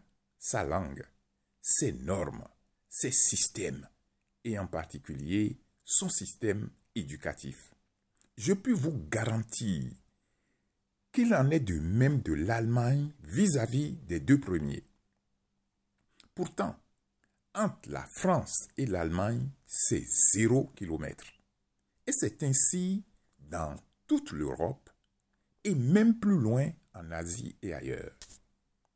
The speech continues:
Qu'en est-il du Bénin, de l'Afrique noire, de sa langue, de son système social et précisément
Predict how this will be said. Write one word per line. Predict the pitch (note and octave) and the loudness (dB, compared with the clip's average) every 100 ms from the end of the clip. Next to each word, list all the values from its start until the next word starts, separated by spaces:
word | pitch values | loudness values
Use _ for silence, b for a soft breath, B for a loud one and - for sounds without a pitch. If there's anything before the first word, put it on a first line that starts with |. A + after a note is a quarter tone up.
| _ _ _ _ _ _ _ _ - | _ _ _ _ _ _ _ _ -12
Qu'en | F#2 E2 E2 | -10 -8 -4
est-il | F#2 - - G2 F#2+ F#2 G2 - _ _ _ | -6 -6 -10 -6 -4 -6 -8 -14 _ _ _
du | - - | -20 -20
Bénin, | - D2 D2+ D#2 - _ _ _ _ _ _ _ | -12 -6 -2 -4 -4 _ _ _ _ _ _ _
de | C2+ | -16
l'Afrique | C2 E2 - G#2+ - | -12 -8 -6 -6 -8
noire, | B1 C#2 F2+ F2+ A#1+ - _ _ _ _ _ _ _ _ _ _ _ _ _ _ _ _ _ _ _ - | -16 -8 -6 -6 -8 -14 _ _ _ _ _ _ _ _ _ _ _ _ _ _ _ _ _ _ _ -14
de | D2 C#2 _ - | -12 -12 _ 2
sa | - - A2+ | 6 6 4
langue, | - D2+ G#2 E2 C2+ - _ _ _ _ _ _ _ _ _ _ _ _ _ - | -4 -2 -2 -2 -8 -16 _ _ _ _ _ _ _ _ _ _ _ _ _ -18
de | D2+ D2 _ | -18 -18 _
son | - - - C#3+ | 2 6 6 6
système | - G#2+ - A#2 A#2 | 4 6 2 2 4
social | - - F#2 - - G2+ G#2 G#2 B2+ - _ _ _ - | 6 6 8 6 6 4 -6 -10 -14 -20 _ _ _ -10
et | - | -10
précisément | - C#3 A2 - A2 F#2 F#2+ G2 C3+ | -8 -6 2 2 2 -2 -2 -4 -6